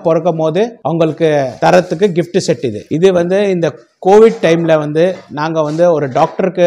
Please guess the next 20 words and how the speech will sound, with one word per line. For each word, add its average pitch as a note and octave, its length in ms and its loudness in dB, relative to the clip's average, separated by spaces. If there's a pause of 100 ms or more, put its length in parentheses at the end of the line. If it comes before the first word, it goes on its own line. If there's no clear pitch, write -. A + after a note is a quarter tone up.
(100)
வந்து D#3 180 0 (260)
ப்ரெசென்ட் F3+ 400 0
பண்ணோம். C#3+ 320 -4 (220)
இது F3+ 180 2
வந்து F3+ 160 0 (140)
டோட்டல் G3+ 400 2
ஹாஸ்பிட்டல் E3 500 0
எக்யூப்மெண்ட்ஸ், D#3 540 -6 (240)
நம்ம D3+ 220 2 (100)
இ F#3 120 0
சி G#3 100 0 (100)
ஜி F#3 80 0 (120)
யூனிட்லேருந்து E3 840 -2 (440)
ஸ்கேனிங் F3 500 2
யூனிட்டு, D#3+ 420 0 (440)
வீல் F3+ 280 4
சேர், D#3+ 320 4
இன்ஜெக்ஷன், E3 540 0 (440)
டோட்டலா F#3+ 380 4
இருக்கு C#3 200 -4